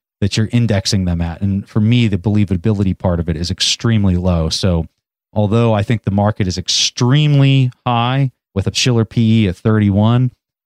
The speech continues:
I don't necessarily see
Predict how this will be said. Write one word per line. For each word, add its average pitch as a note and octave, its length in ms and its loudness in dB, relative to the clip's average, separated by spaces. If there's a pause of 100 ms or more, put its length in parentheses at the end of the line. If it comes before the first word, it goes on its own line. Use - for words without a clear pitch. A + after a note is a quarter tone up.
(120)
I C3 240 0
don't C3+ 200 -2
necessarily A2+ 880 0 (280)
see B2 600 2